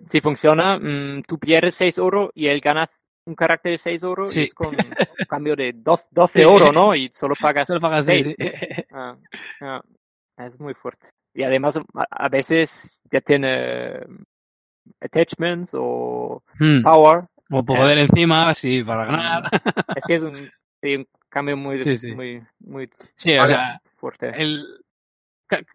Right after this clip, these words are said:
Speaker 2: el manipulación de rasgos, muy, muy, muy con ojo, mu-, pero los negative traits estarían bien,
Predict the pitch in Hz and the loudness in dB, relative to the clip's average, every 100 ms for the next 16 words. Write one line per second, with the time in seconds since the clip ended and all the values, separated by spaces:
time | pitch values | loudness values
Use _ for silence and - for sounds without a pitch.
0 | - 165 156 160 160 156 165 160 165 202 | -8 -2 0 0 0 0 0 0 2 4
1 | 190 190 196 214 220 220 - - _ - | 4 2 2 4 4 4 0 -14 _ -20
2 | _ 147 147 151 165 185 190 180 175 165 | _ -16 -10 -6 0 4 4 4 2 -2
3 | 175 175 165 160 143 _ 151 170 170 160 | -2 0 -2 -4 -10 _ -4 -4 -2 0
4 | 170 - 208 190 156 156 160 - _ _ | 0 0 -4 -4 -10 -6 -6 -8 _ _
5 | _ _ _ _ _ _ _ _ - 151 | _ _ _ _ _ _ _ _ -6 -2
6 | 147 147 139 135 131 127 127 127 123 123 | 2 4 4 2 0 -2 -2 -4 -6 -6
7 | 127 135 131 156 160 156 - 170 185 190 | -6 -4 -2 0 0 -2 -4 0 0 -2
8 | - 135 135 123 117 117 | -10 -6 -4 -2 -4 -8